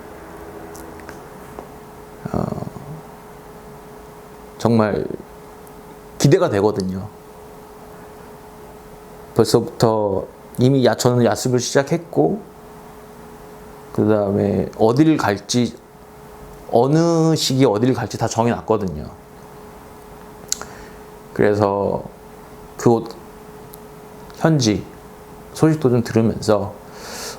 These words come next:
언제쯤 갈지, 어느, 어느 정도를 가야 내가 원하는 커버가 생기고, 그 다음에 베스들이 정말 더워서 커버 속으로 숨어 들어-, 들어가고,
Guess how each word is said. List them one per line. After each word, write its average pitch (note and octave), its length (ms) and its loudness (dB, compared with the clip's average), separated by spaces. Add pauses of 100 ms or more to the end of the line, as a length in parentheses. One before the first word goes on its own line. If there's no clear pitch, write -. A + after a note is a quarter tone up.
(120)
언제쯤 G#2+ 400 2
갈지, F#2+ 560 0
어느, A#2+ 260 2 (340)
어느 C#3+ 260 4
정도를 A#2 920 2
가야 G#2 220 0
내가 G2+ 220 2
원하는 G2 540 -2 (460)
커버가 D3 360 4
생기고, G2 580 0 (1200)
그 - 60 -20
다음에 F#2+ 260 2
베스들이 B2+ 560 2 (1300)
정말 B2+ 240 2
더워서 B2 500 2 (160)
커버 D#3+ 220 2
속으로 A#2+ 280 2
숨어 C#3+ 240 0
들어-, G#2+ 220 -4
들어가고, F#2+ 580 -2